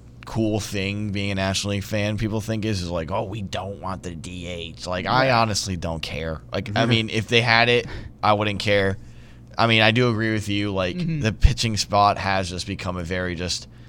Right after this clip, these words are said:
Speaker 1: non-factor. It's just so
Speaker 2: Right.
Speaker 1: inconsequential to the game. And then I do get it, you know, strategy, late inning, yada, yada, yada. But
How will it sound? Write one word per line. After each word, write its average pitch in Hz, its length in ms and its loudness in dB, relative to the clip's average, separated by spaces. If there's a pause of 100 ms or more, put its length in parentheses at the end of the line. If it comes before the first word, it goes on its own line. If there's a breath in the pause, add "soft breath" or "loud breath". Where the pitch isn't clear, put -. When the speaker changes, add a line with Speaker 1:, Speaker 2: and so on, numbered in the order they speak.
(260 loud breath)
Speaker 1:
non-factor. 95 1160 4
It's 95 180 -2
just 104 220 -2
so 107 200 4
Speaker 2:
Right. 101 80 0
Speaker 1:
inconsequential 92 840 -2
to 90 120 -6
the 90 120 -4
game. 90 480 -4
And 92 120 -2
then 98 220 -2 (280 loud breath)
I 139 140 8
do 151 140 6
get 139 160 4
it, 135 40 0
you 123 80 -2
know, 107 100 0
strategy, 101 680 0
late 98 260 0
inning, 95 320 0
yada, 95 240 2
yada, 92 260 2
yada. 87 460 0
But 98 240 0